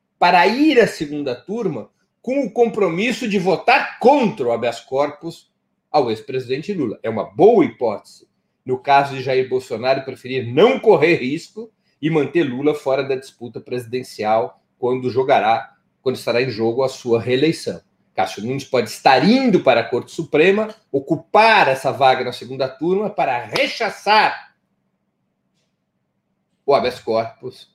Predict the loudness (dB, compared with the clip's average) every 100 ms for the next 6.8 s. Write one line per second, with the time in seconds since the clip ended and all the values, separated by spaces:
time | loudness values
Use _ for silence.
0 | _ -10 -6 -6 -6 -8 -10 -12 -12 -14
1 | -12 -16 -18 -20 _ _ _ _ _ _
2 | _ 4 6 6 4 -2 -6 2 2 2
3 | -2 2 6 8 6 0 -8 -6 -2 -2
4 | -4 -6 -12 -10 -10 -8 -4 -2 -2 -4
5 | -8 _ _ _ -8 2 2 4 0 -2
6 | -6 -6 0 2 4 2 0 -8